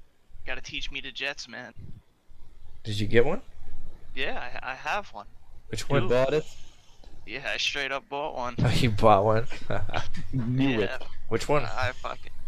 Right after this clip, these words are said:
Speaker 1: uh, the American.
Speaker 2: The F thirty-five?
Speaker 1: Yeah.
Speaker 2: That's a good one.
Speaker 1: Yeah, it was either gonna be that or the mig.
Speaker 3: Well,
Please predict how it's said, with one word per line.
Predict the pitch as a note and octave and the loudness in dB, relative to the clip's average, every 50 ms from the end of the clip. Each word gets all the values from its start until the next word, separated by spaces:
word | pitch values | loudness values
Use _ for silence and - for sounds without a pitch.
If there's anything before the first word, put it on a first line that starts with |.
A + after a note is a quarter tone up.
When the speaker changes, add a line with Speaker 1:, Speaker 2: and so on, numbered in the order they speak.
| - - - - | 0 -2 -2 -2
Speaker 1:
uh, | - A#2 A#2 A#2 A2+ A2+ A#2 A#2+ A#2 | -4 -2 -2 -2 -2 -4 -4 -4 -4
the | A#2 B2 A#2+ | -6 -6 -6
American. | A#2+ A#2+ A#2+ A#2+ A#2+ A#2+ - - - - - - - - - - - - - - - - - - | -6 -4 -6 -6 -6 -8 -10 -12 -12 -14 -14 -12 -12 -10 -10 -12 -12 -12 -12 -10 -10 -10 -2 2
Speaker 2:
The | A#2 G#2+ | 6 8
F | A2+ A2+ - | 8 6 6
thirty-five? | - A2+ A2 - - A2+ A2+ A2+ A2+ - - - - - - - - - - - - - - - - - - - - - - - - - - - - - - - - | 4 2 4 4 4 4 4 4 2 0 -4 -6 -6 -6 -6 -6 -6 -6 -8 -10 -12 -12 -12 -12 -12 -12 -12 -12 -14 -16 -6 -2 -2 0 0 0 -2 -4 -6 -8 -8
Speaker 1:
Yeah. | - B2+ A#2+ A2+ A2+ B2 B2+ - - - - - - - - - - - - - - - - - - - _ - - - - - - | -6 -4 -4 -4 -4 -6 -8 -10 -12 -12 -10 -10 -10 -10 -10 -10 -12 -12 -12 -12 -10 -10 -12 -12 -14 -18 _ -20 -16 -14 -12 -8 -8
Speaker 2:
That's | - G2+ - | -8 -6 -4
a | - A2 | -4 -4
good | A2+ B2 B2 | -2 -2 0
one. | A2+ A2 A2 A2 - - - - - - - - - - - - - - - - - - - - - - - - - - - - - - - | 0 2 2 2 2 4 2 2 0 0 0 0 -2 -2 -4 -6 -8 -10 -14 -16 -16 -18 -18 -18 -14 -10 -8 -8 -8 -6 -6 -4 -2 -2 0
Speaker 1:
Yeah, | - D#3+ E3 F3 F3 D#3 - | -2 -2 -4 -6 -6 -6 -4
it | B2 | -2
was | C#3+ D3+ D3 D#3+ | -2 -2 -2 -2
either | F#3+ F#3+ F3 E3+ | -2 0 0 0
gonna | E3 E3+ E3 D#3 | -2 -2 -2 -2
be | C#3+ C#3 | -2 0
that | B2+ C3 C3+ C3+ A#2+ E2+ - - - | 0 0 0 0 -2 -2 -2 0 0
or | B2+ A#2+ A#2 | 0 -2 -4
the | A2 A2 - - | -6 -8 -10 -10
mig. | A#2 A#2+ - - - - - - - - - - - - - - - - - - _ - - _ - - - - - - | -10 -8 -8 -8 -8 -6 -8 -10 -10 -10 -12 -14 -14 -16 -16 -16 -16 -18 -20 -20 _ -20 -20 _ -18 -14 -10 -10 -6 -4
Speaker 3:
Well, | A2 A#2 B2+ B2+ - | -2 -2 0 -2 -2